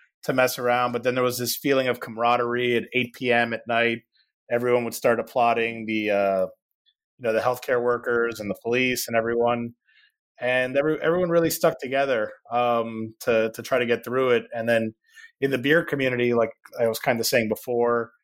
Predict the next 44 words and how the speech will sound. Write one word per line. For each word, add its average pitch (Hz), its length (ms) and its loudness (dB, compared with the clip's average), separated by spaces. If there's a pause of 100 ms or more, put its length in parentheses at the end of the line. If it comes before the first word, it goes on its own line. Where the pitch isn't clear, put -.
(340)
we 143 120 -6
all 170 120 2
had 170 200 0
to 151 200 -2 (140)
figure 151 180 2
out 147 100 4
a 139 40 -2
way 139 220 0
to, 127 460 0 (420)
to 143 80 -6
stay 139 240 -2
around. 131 420 0
And, 110 400 -4 (420)
you 120 120 -2
know, 113 120 4
pretty 151 220 -2
much 143 180 -2
every 147 200 0
brewery 143 400 0
who 123 100 -6
didn't 127 240 -2
have 127 240 2
it 127 220 0
had 127 160 -2
an 123 80 -2
online 120 360 2
store 123 640 -2 (540)
launch. 147 640 -2 (100)
Um, 104 640 -2 (500)
and 139 240 2
the 139 140 0
response 156 420 2
was 147 140 -6
great. 151 320 0
I 117 60 -2
spoke 131 280 -4
to - 80 -4
a 123 40 -2
lot 123 180 4
of 123 80 -2
the 123 80 0
other 123 140 2
brewery 127 420 0
owners, 131 420 0